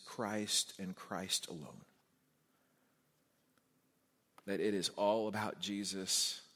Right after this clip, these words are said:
and how you gave us everything when you gave us Jesus.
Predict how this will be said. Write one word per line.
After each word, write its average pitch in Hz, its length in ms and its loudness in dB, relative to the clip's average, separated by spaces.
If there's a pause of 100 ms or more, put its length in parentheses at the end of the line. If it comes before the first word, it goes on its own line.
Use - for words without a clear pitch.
(1120)
and 104 120 -4
how 104 340 -2
you 98 320 -4
gave 90 400 -2
us 80 260 0 (120)
everything 87 760 -6
when 85 140 -8
you 85 100 -6
gave 78 380 -4
us - 440 -2 (1160)
Jesus. - 580 -8